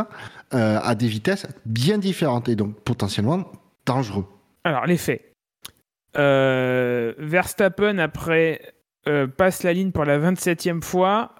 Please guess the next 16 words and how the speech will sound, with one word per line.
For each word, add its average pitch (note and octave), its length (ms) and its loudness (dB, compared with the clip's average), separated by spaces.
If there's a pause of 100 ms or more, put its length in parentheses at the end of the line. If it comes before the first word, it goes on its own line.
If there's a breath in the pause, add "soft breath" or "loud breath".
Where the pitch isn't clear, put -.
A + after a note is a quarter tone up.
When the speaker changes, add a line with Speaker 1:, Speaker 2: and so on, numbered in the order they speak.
(340)
Speaker 2:
Il D#3 160 -2
reste, F3 600 0
euh, C#3 320 0
quatre G3 300 -2
secondes F#3 480 -2
et E3+ 60 2
des D#3+ 140 0
brouettes D#3 440 -2
au, C3 800 0
au D3 100 -4
compteur. D3+ 300 -4
Speaker 1:
Ouais, G#2+ 100 2
quatre - 260 -2
ou - 20 -8
cinq B2+ 140 -2
secondes. G#2 340 -2